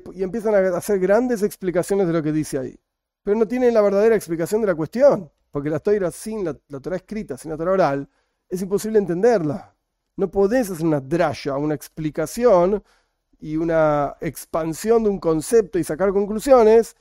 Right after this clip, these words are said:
de un texto que no se entiende per se. Solito no es, no es comprensible. Ni que hablar si lo tratás de entender desde una traducción. <laughs> Es una tontería gigante. Tenés que ir al texto original. Algo similar está diciendo acá el Sefer Ajinuj.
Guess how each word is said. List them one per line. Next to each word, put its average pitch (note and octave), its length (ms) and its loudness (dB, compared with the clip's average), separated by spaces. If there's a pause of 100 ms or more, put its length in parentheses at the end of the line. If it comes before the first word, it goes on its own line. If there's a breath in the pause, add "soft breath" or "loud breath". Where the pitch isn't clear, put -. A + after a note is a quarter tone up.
(460)
de - 180 -4
un F#3+ 140 -4
texto G#3+ 380 2
que E3+ 120 -2
no F#3 100 2
se - 120 -2
entiende F3 680 2
per D#3+ 180 -2
se. - 360 -4 (280)
Solito G3 640 2
no F#3+ 200 4
es, - 360 0 (100)
no F3 140 -2
es A3+ 100 4
comprensible. A#3+ 800 -4 (1000)
Ni C#3 140 -4
que C#3 100 -8
hablar F3 240 -2
si E3+ 180 -4
lo C#3 380 -8
tratás C#3+ 300 -10
de D#3+ 60 -6
entender D#3+ 340 -4
desde E3 160 -4
una F3 120 -4
traducción. E3 680 0 (120)
<laughs> - 0 - (160)
Es - 140 -14
una G3 140 -6
tontería F#3+ 560 -2
gigante. F3+ 520 -4 (640)
Tenés D3+ 220 -4
que F#3 100 -8
ir F3+ 60 -2
al F3 100 -2
texto D3 280 -6
original. E3+ 500 -2 (1600 soft breath)
Algo G#3 320 -2
similar F#3+ 420 0
está E3 180 -4
diciendo D#3 260 -4
acá D3+ 140 -6
el D3 80 -4
Sefer C3 280 -8
Ajinuj. A#2+ 300 -18